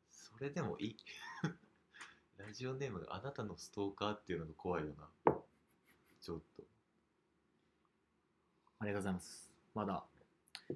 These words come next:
Speaker 2: 前回三通読んだからなんか、ね。
Speaker 1: いや、でもありがたい。
Speaker 2: ありがたいけど。
Speaker 1: うん。
Speaker 2: もっとね。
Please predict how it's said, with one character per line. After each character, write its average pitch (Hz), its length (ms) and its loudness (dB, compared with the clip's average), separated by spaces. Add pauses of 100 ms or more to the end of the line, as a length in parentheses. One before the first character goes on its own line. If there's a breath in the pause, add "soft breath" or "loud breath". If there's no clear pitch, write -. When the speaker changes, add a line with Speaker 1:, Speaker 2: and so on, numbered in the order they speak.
(1400)
Speaker 2:
前 143 180 6
回 113 140 4
三 113 240 2
通 - 120 -2
読 95 180 6
ん 92 40 6
だ 92 100 2
か 92 60 0
ら 92 60 -4
な 95 100 0
ん 95 60 2
か、 90 160 -4 (340)
ね。 92 160 2 (920 loud breath)
Speaker 1:
い 101 60 -2
や、 101 40 0
で 101 80 0
も 92 100 2
あ 95 60 6
り 110 80 4
が 135 120 2
た 131 120 0
い。 - 40 0
Speaker 2:
あ 107 40 2
り 113 60 6
が 107 100 6
た 101 100 2
い 92 80 2
け 92 80 -6
ど。 - 140 -12 (1300)
Speaker 1:
う - 40 2
ん。 113 200 -6
Speaker 2:
も 104 60 -2
っ - 100 -16
と 85 100 -6
ね。 - 160 -12